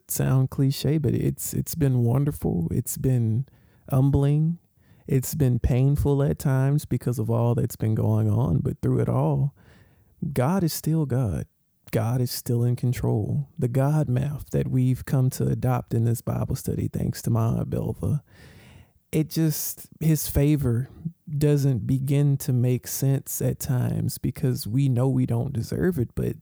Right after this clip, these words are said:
that's what love is all about. It's about giving, not because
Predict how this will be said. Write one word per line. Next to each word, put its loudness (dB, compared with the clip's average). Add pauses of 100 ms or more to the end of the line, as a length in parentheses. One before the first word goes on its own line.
that's -6
what -2
love 0
is -2
all 0
about. -2 (720)
It's 0
about 2
giving, 2
not -2
because -2